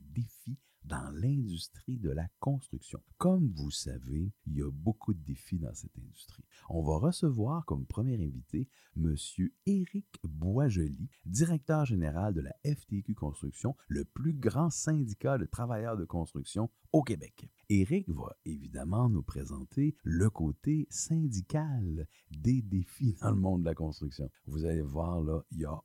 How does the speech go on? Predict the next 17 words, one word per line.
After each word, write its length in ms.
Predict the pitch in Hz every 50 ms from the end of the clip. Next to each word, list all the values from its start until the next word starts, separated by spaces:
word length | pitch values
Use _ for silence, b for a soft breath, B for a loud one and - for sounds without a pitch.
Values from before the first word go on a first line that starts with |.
| _ _
un 200 | 73 73 78 78 78 _ _
paquet 540 | - 123 113 113 113 _ - - 127 120 110
de 120 | 98 78
défis 480 | - 80 76 71 - - - 101 104 107 _ -
que 100 | - -
les 140 | 78 76 73
syndicats 560 | 73 - - 73 67 - - _ - 95 101
veulent 480 | 95 78 67 85 90 92 92 90 82 76 _ _ _
voir 500 | 73 67 71 76 80 87 90 92 85 73 -
relevés 760 | _ - 71 71 80 90 101 98 95 87 85 80 80 92 87 - _ _ _ -
dans 160 | 73 71 71
cette 240 | - - 71 - 67
industrie. 420 | 65 65 64 - - - - - _ _ _
Des 140 | 82 98 110
défis 420 | 120 143 151 - - _ 247 247
notamment 720 | 196 117 87 80 - - 78 71 76 80 92 113 131 147 b b b b
liés 640 | 90 90 98 101 107 123 120 107 95 95 101 139 180